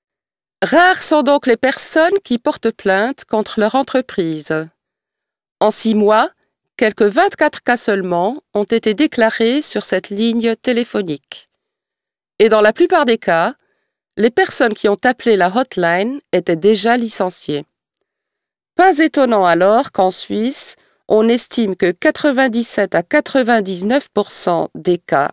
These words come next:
de corruption restent inconnus.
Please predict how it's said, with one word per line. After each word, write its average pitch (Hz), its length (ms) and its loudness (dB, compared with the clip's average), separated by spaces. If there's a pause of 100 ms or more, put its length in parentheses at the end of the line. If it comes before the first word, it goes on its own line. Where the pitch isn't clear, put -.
(100)
de 160 140 -2
corruption 220 640 -2 (420)
restent 185 460 0
inconnus. 202 480 0